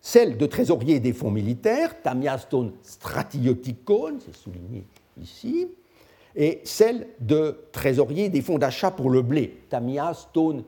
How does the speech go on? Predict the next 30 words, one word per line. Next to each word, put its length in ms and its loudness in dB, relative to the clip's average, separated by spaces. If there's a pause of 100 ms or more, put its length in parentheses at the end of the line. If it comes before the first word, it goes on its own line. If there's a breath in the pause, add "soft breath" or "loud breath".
sitonikon. 720 0 (1700 soft breath)
Et 280 6
dans 160 4
ce 80 2
dernier 320 4
cas, 140 2
l'inscription 460 0
précise 360 0
de 80 2
façon 280 0
intéressante 440 0
que 60 6
Képhisodoros 800 0
était 200 0
membre 420 2
d'un 140 0
collège 640 0 (180)
de 380 4 (340)
trois, 560 -2
euh, 380 0
membres, 540 -2 (120)
indice, 540 0 (160)
comme 180 -2
cela 460 0
a 80 -2
été 240 -2
reconnu, 500 -2 (180 loud breath)
d'une 180 2
situation 600 -2 (100)
tendue 480 2